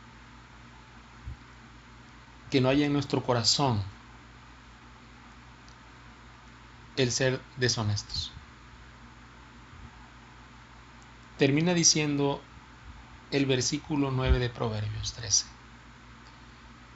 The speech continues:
que la luz de los justos se alegrará, mas se apagará la lámpara de los impíos.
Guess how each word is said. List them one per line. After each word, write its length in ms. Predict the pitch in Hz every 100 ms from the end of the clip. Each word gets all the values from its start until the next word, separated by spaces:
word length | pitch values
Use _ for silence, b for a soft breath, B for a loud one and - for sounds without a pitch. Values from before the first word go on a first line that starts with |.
| - - - - -
que 160 | - 131
la 200 | 123 120
luz 380 | 120 170 208 202
de 80 |
los 240 | 190 190 -
justos 720 | - 175 180 - 202 202 - -
se 280 | - 147
alegrará, 640 | 139 127 120 117 104 98 90 - - - - - - - - - - - - - - - - - - - - - - - - - - -
mas 380 | 120 120 - -
se 180 | - 120
apagará 500 | 117 113 117 110 113
la 140 | 123 117
lámpara 600 | 131 170 - 160 156 156 - 131
de 140 | 135
los 180 | 127 -
impíos. 640 | 110 107 120 113 - -